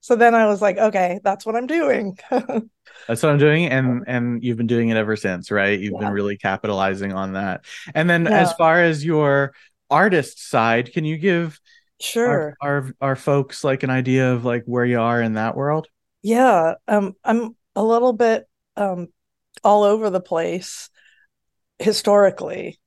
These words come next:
Speaker 1: Like, I've drawn, I've painted, I've designed flowers, I've made jewelry, I've played cello, I've played drums. Like, I just, I kind of get obsessed with something and
Speaker 2: Mm-hmm.
Speaker 1: do that one thing, and then I get obsessed with something else. <clears throat> But right now, what I've been doing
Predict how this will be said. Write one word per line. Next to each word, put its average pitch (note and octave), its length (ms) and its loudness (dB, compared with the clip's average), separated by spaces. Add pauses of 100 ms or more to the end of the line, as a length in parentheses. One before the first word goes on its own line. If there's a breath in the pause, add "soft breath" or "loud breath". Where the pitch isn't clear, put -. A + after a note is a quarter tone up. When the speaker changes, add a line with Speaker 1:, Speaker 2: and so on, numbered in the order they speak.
Speaker 1:
Like, F#3+ 160 0
I've F3+ 140 2
drawn, B3+ 460 6
I've F#3+ 160 0
painted, G#3 800 -2 (300 soft breath)
I've G3+ 220 0
designed A3 480 0
flowers, G#3+ 880 2 (380 soft breath)
I've F#3+ 100 0
made G#3 200 2
jewelry, F#3+ 760 2
I've F3+ 320 0
played G3+ 360 -2
cello, A3 400 4
I've F3 140 0
played F#3 200 -2
drums. G3 520 0
Like, F3+ 220 -6
I G#3 80 -2
just, G3 380 -6 (200)
I G3 60 -6
kind G3+ 220 -2
of F3+ 120 -4
get G3+ 160 4
obsessed F#3 440 0
with G#3+ 100 -6
something A#3+ 600 -2 (260 loud breath)
and G#3 260 2
Speaker 2:
Mm-hmm. G#3+ 80 -2
Speaker 1:
do G#4+ 220 -2
that G3 180 2
one G3+ 220 2
thing, G#3+ 420 2
and F#3+ 120 0
then F#3+ 140 0
I F#3 160 0
get G#3+ 200 0
obsessed G3+ 360 0
with A3 100 -8
something G3+ 280 -6
else. G#3 280 -4 (880 soft breath)
<clears throat> B3+ 500 2
But A3 140 4
right A3+ 200 6
now, B3 240 4
what A3+ 120 2
I've G3+ 160 2
been G#3 120 -2
doing G3+ 540 -2